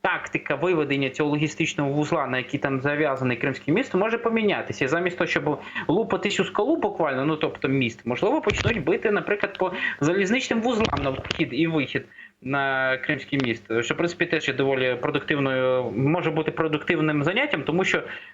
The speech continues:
ну, якщо не буде залізничних вузлів, які б могли б приймати поїзди,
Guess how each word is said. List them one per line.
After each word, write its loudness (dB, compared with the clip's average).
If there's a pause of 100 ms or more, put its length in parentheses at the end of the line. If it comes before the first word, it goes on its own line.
ну, 2
якщо 2
не 2
буде 4
залізничних 2
вузлів, 4
які 0
б 0
могли 2
б 0
приймати 0
поїзди, 2